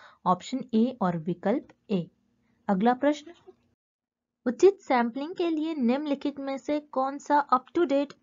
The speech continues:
पूर्ण और वैन्य होने चाहिए? Which of the following should be up to date, complete and affordable for proper sampling? So इस प्रश्न में पूछा जा रहा है कौन सा ऐसा विकल्प है जिसमें हम,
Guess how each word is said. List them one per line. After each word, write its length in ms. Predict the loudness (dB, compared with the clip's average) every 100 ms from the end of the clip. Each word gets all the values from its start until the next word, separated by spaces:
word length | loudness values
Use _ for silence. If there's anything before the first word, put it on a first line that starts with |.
| _
पूर्ण 280 | 0 2 0
और 440 | -2 0 2 2 -2 _ _ _
वैन्य 360 | 0 2 2 0
होने 440 | -4 0 0 0
चाहिए? 400 | -2 -4 -4 -10 -14 _ _ _ _ _
Which 200 | -2 0
of 80 | 0
the 80 | 0 4
following 360 | 2 2 -6
should 240 | -8 -6 -6
be 260 | -2 -2
up 260 | -2 _ 0
to 140 | 2
date, 280 | 0 -2 -8 _ _ _ 2
complete 580 | 2 2 -4 0 0 -2 -6
and 140 | -6 -8 _
affordable 640 | -12 0 2 2 0 -2 -4
for 460 | -6 _ 0 0 -2 -2
proper 340 | -2 0 -2 -2 -6 _ -2
sampling? 440 | -2 -2 -6 -6 -8 _ _ _ _ _ 0
So 280 | 2 4 0
इस 140 | -2
प्रश्न 320 | -2 -2 -2
में 140 | -4 -4
पूछा 280 | -6 -2 0
जा 160 | 0
रहा 140 | 0 0
है 260 | -2 -4 -8 _ _ _ _
कौन 340 | 0 2 2 -4
सा 280 | -4 -4 -4 _ 0
ऐसा 320 | 0 4 2
विकल्प 440 | 2 -2 -2 -2 -6
है 160 | -8 -8 -12 _ _ _ -8
जिसमें 520 | -4 -4 -4 -6 -6
हम, 280 | -4 -6 -6